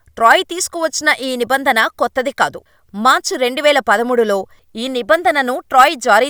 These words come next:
చేసింది. కానీ టెలికాం కంపెనీలు దీనిని పాటించటం లేదు. అయితే ఇక్కడ మీరు ఒక విషయం గమనించాలి. ఇరవై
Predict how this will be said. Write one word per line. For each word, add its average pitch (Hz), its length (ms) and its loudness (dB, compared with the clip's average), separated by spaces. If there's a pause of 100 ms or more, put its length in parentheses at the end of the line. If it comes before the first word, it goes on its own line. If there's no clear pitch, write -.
చేసింది. 165 400 -12 (320)
కానీ 214 240 2 (140)
టెలికాం 339 380 0 (100)
కంపెనీలు 277 480 0 (140)
దీనిని 269 280 -6 (100)
పాటించటం 254 560 -2
లేదు. 139 160 -10 (400)
అయితే 220 300 -2 (560)
ఇక్కడ 330 200 2 (100)
మీరు 294 160 -2 (100)
ఒక 277 180 0
విషయం 294 300 -6
గమనించాలి. 208 540 -2 (400)
ఇరవై 233 260 2